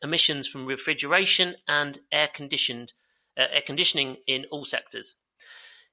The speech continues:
It includes industrial off-road machinery, but not business-related transport emissions, which are included in the transport sector.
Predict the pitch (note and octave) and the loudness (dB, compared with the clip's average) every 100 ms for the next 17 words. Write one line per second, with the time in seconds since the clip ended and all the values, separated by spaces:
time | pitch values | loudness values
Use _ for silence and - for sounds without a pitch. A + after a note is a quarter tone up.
0 | _ _ - F#3 F#3 F#3+ F#3 - - E3+ | _ _ 0 0 2 2 2 0 -8 -2
1 | G3+ G3 - F#3+ F#3 - E3+ - E3+ E3 | 0 2 2 2 2 0 -2 2 2 2
2 | D#3 D3+ - G#3+ F#3+ C#3+ B2 - E3 F#3 | 0 2 4 4 2 0 0 -4 -2 -2
3 | - - E3+ F3 D3 D3+ C#3+ C#3 - C#3 | -2 -4 -4 -2 -4 0 0 0 -6 -6
4 | - D#3 D#3 - C3 C3 C3 C#3+ - A2 | -2 -2 -2 -6 -6 -8 -4 0 0 -2
5 | G2+ G#2 B2+ - - B2+ B2 - D#3 C3 | -10 -12 -12 -8 -6 -4 -6 -2 -2 0
6 | - B2 A#2+ - C3 A#2 - A#2 - A#2 | -2 -6 -8 -4 -4 -4 -10 -6 -4 -4
7 | - A2+ | -8 -12